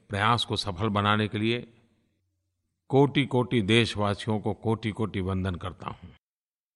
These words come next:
मेरे प्यारे देशवासियों, अगस्त महीना क्रांति का महीना होता है। सहज रूप से ये बात हम बचपन से सुनते आए हैं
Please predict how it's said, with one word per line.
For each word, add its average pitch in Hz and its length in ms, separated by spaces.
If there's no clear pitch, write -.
मेरे 135 220
प्यारे 131 300
देशवासियों, 135 720
अगस्त 117 400
महीना 113 680
क्रांति 107 420
का 104 140
महीना 90 300
होता 85 340
है। - 340
सहज 147 400
रूप 160 140
से 165 160
ये 165 60
बात 147 560
हम 110 160
बचपन 131 340
से 135 140
सुनते 123 380
आए 87 240
हैं - 480